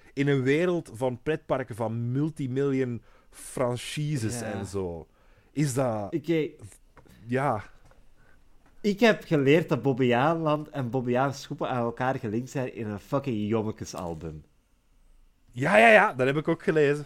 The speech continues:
Speaker 1: Dat heb ik ook gelezen. Ah, klassieker dat.
Speaker 2: Onze
Speaker 1: Ehm,
Speaker 2: tijdlijn.
Speaker 1: ik heb ook nog dit
Speaker 2: Ja.
Speaker 1: één, één, één, één,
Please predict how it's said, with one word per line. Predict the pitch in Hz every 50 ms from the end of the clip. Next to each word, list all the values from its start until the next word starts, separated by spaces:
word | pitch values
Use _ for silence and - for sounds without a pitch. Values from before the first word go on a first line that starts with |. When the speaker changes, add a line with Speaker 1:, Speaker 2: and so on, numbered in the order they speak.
| -
Speaker 1:
Dat | - - 127
heb | 131 127
ik | 127 - -
ook | 127 -
gelezen. | - 131 110 107 101 101 101 101 107 104 - - - _ _ _ _ _ - - _ _ _ _ _ _ _ _ _ _ - - _ _ _ _ _ _ _
Ah, | - 120 117 120 120 117 107 101 98 - _ _ - - _
klassieker | - 107 101 98 - 113 107 95 - 98 90
dat. | 90 87 82 85 85 _ _ _ _ - - - _ _ _ _ _ - - _ _ - _ _ _ _ _ _ _ _ _ _ _ _ _ _ - - - - - - - - - - - - _ _ _ _ _ - _ _ - - - _ _ _ _ _ _ - -
Speaker 2:
Onze | - 175 160 175
Speaker 1:
Ehm, | 175 180
Speaker 2:
tijdlijn. | 185 170 160 151 143 127 131 117 104
Speaker 1:
ik | 92
heb | - 160 -
ook | 180 190
nog | 190 180 143 104
dit | 107 190 196
Speaker 2:
Ja. | 214 -
Speaker 1:
één, | 165 180 196 202 190 165 117 - - -
één, | 151 160 160 - -
één, | - 143 147 147 - _
één, | - 139 143 143 143 139